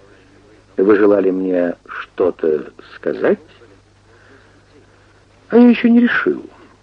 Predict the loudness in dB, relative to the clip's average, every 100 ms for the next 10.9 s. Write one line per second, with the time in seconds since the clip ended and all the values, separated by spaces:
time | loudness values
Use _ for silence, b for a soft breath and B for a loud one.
0 | _ -4 -2 2 0 0 -4 -4 -6 -8
1 | -8 -4 -4 -4 -8 -12 -18 _ -4 0
2 | -2 -2 -8 -12 -14 -20 _ _ _ _
3 | _ _ _ _ _ _ _ _ -8 -6
4 | -4 -4 -4 -6 _ _ _ -12 -8 -4
5 | -4 -6 -8 -10 -8 -6 -4 -4 -4 -4
6 | -4 -6 -6 -8 b b b b b b
7 | b _ _ _ -4 -2 0 -4 -2 -2
8 | 0 -2 -2 0 0 -2 -6 -2 -2 -2
9 | -4 -4 -4 -2 2 2 2 0 -6 -6
10 | -2 0 0 0 2 2 4 2